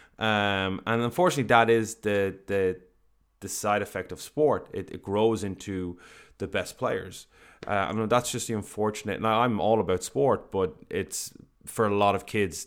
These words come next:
that's how they stop being active. And for years, we've been told that to be active, play sport. It's not necessarily the case.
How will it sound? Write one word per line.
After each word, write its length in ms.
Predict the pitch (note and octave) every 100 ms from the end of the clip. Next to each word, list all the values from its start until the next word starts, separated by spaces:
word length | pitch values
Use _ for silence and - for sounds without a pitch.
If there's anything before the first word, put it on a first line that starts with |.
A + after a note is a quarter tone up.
| -
that's 260 | G2 F#2+ -
how 340 | F#2+ F2+ F2 -
they 120 | F2
stop 420 | - F#2+ F2+ -
being 160 | F2 E2+
active. 380 | G#2 - F#2 -
And 240 | F#2 F2+ E2+ - - -
for 140 | - G#2+
years, 460 | G2 A2 G#2 F2+
we've 140 | G2+ F#2+
been 100 | F#2+
told 320 | G2 F#2+ F#2
that 260 | F#2 F2+
to 80 | -
be 160 | F2 F#2+
active, 340 | F#2 - F2
play 180 | - E2
sport. 420 | - D#3 A2 - -
It's 200 | - G2+
not 120 | -
necessarily 520 | E2 - F2 D#2 D2
the 80 | -
case. 320 | G2 D#2